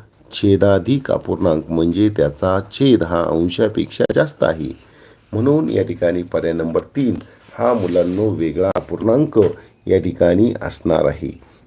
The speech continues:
या ठिकाणी या प्रश्नाचं योग्य उत्तर पाठवणारे विद्यार्थी आहेत गणेश शिंदे, श्रेया शिंदे, तसेच मयुरेश भूमिका, त्यानंतर स्पृहा केतकी, हर्षदा नियती,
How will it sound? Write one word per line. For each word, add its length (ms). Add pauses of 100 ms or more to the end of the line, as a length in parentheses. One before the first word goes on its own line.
या 60
ठिकाणी 400
या 140
प्रश्नाचं 640
योग्य 360
उत्तर 340
पाठवणारे 560
विद्यार्थी 420
आहेत 240
गणेश 440
शिंदे, 500 (600)
श्रेया 320
शिंदे, 400 (640)
तसेच 420 (1080)
मयुरेश 640
भूमिका, 760 (400)
त्यानंतर 480 (160)
स्पृहा 640
केतकी, 960 (540)
हर्षदा 600
नियती, 680